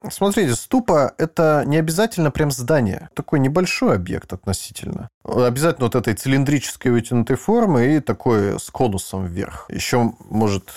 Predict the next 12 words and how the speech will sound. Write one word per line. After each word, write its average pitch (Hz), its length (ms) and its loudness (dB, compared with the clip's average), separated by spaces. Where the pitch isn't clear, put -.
э, 92 420 0
вспомните 101 640 -2
Тадж-Махал. 104 680 0
Вот 208 200 -2
там 117 200 2
похожие 110 500 -2
конусы - 560 -2
наверху, 95 600 0
но 113 180 2
только 127 640 0
еще 120 300 -2
более 120 720 2